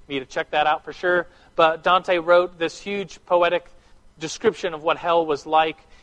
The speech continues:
And so lots of, lots of our thinking is kind of, comes from the Middle Ages and this idea of what we imagine hell to be, um, this really bad place. 'Cause there's only a few descriptions of hell in the Bible, which we'll look at in a second.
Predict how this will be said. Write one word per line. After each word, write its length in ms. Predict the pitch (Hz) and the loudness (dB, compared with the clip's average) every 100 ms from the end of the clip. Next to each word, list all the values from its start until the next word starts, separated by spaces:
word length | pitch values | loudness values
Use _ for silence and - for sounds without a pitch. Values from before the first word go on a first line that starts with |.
| - | -20
And 80 | 151 | -2
so 160 | 165 | -2
lots 320 | 156 190 196 | 4 4 4
of, 100 | 175 151 - - _ | -2 -12 -18 -20 _
lots 220 | 190 202 | 0 0
of 100 | 196 | 0
our 180 | 190 226 | 2 2
thinking 420 | 233 311 294 220 | 2 -6 -10 -10
is 140 | 180 - | -10 -10
kind 200 | 208 202 | -6 -4
of, 100 | 175 _ _ - _ _ - _ _ | -6 _ _ -20 _ _ -20 _ _
comes 320 | - 247 214 | -2 -2 -4
from 280 | - 220 190 | -4 -2 0
the 80 | 180 | -2
Middle 280 | 202 196 214 | -2 0 0
Ages 480 | 233 180 147 127 | 0 -4 -8 -8
and 220 | 180 156 156 | -12 -10 -10
this 220 | 160 - | -10 -8
idea 580 | 185 180 147 214 233 202 | -6 -6 -6 0 4 4
of 220 | 165 156 | 2 2
what 200 | 170 185 | 0 0
we 120 | 185 | -4
imagine 540 | 156 156 180 208 175 170 | -10 -6 -4 -4 -6 -8
hell 260 | 165 170 | -4 -4
to 140 | 170 156 | -4 -10
be, 400 | 180 190 160 120 - _ _ - | -10 -8 -8 -12 -20 _ _ -8
um, 340 | 156 147 143 139 - | 0 2 2 -4 -18
this 180 | 139 | -14
really 200 | 160 170 | -4 -4
bad 400 | 143 165 160 160 | -2 0 2 2
place. 580 | - 170 160 131 - - - - | 0 0 2 0 -6 -18 -20 -16
'Cause 100 | - | -10
there's 160 | 165 175 | -8 0
only 220 | 240 254 | 0 2
a 60 | 185 | -2
few 280 | - 233 233 | -4 -6 -6
descriptions 600 | 170 - 202 - 175 156 | -8 -2 -2 -2 -6 -10
of 100 | 143 | -4
hell 260 | 165 160 | 0 0
in 120 | 156 | -2
the 60 | 147 | -2
Bible, 360 | 143 156 139 131 | 4 4 4 0
which 180 | 139 | -2
we'll 160 | 156 147 | -2 -2
look 160 | 151 - | -2 -4
at 140 | 127 | -8
in 60 | 131 | -8
a 40 | |
second. 320 | - 185 131 | -4 -2 -4